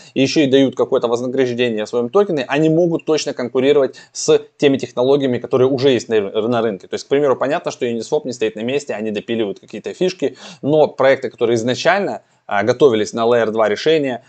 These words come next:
возможно, могут использовать нир или какие-то похожие технологии у себя, они, конечно, уже интереснее. И вот кто здесь из инвесторов и как они поднимали раунды. То есть в них закинули Big Sen Capital, F B G Capital,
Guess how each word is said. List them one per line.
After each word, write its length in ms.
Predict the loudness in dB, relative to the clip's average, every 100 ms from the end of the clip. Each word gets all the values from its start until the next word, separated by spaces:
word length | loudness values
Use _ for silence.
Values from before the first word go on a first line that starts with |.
| _
возможно, 340 | -2 0 0
могут 280 | 0 0 -2
использовать 520 | -2 0 0 -2 -4
нир 320 | 0 2 2 -2 _
или 140 | -8 -8
какие-то 340 | -6 -8 -6
похожие 640 | -8 4 4 6 4 2 _ -6
технологии 540 | -2 2 4 2 2
у 60 | -2
себя, 380 | -2 0 0 0
они, 220 | 0 0
конечно, 420 | 2 2 2 2
уже 220 | 0 2
интереснее. 540 | 0 -2 -4 -6 -16 _
И 160 | 2
вот 200 | 4 2 0
кто 280 | _ 2
здесь 260 | 4 0 0
из 120 | -2
инвесторов 440 | 0 0 0 -2 -2
и 40 |
как 220 | -2 0
они 120 | 0 -2
поднимали 460 | -4 -2 0 2
раунды. 380 | 2 0 -2 -14
То 320 | -20 -16 -4
есть 100 | -2
в 60 | 2
них 140 | 0
закинули 460 | 0 -2 -2 0 -2
Big 120 | -4
Sen 280 | -2 -4 0
Capital, 480 | -2 -2 -2 -2 -4 -20 _
F 160 | -2
B 80 | 0
G 220 | 0 -2
Capital, 540 | 0 -2 0 -2 -2